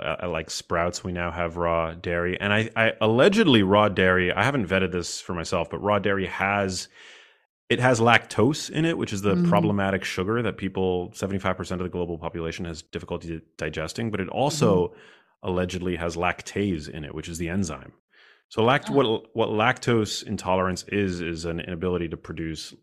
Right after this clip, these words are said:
Speaker 1: the lactase enzyme, which breaks down lactose.
Speaker 2: Oh.
Speaker 1: But apparently in, uh, and again, this is just like, I'm,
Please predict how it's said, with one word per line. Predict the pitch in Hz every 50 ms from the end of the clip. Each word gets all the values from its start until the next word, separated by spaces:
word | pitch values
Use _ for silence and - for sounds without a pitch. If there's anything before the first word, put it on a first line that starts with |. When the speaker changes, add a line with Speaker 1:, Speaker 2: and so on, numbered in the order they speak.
| _ _
Speaker 1:
the | - 85
lactase | 80 82 82 82 - - - - - 82 87 85 78 76
enzyme, | 80 80 80 80 87 92 95
which | 90 76 - _ _
breaks | 80 78 78 - -
down | - 80 76 76 78 80 78 78
lactose. | - - 71 71 _ - - 107 120 269 185 143
Speaker 2:
Oh. | 143 _ _ - - 95 - _ _ _ _ _ -
Speaker 1:
But | - -
apparently | - 107 - - 104 127 156 165 143 110 101 95 92
in, | 92 - 92 90 90 90 87 87 87 87
uh, | - - 90 85 82 80 80 78 76 76 76 73 - - - - - _ _ - _
and | - 101 101 98
again, | 85 95 92 101 92 78
this | 78 76 90
is | 90
just | 82 87 - -
like, | 85 80 78 - - - _ _ _ _ _ _ -
I'm, | 82 82 78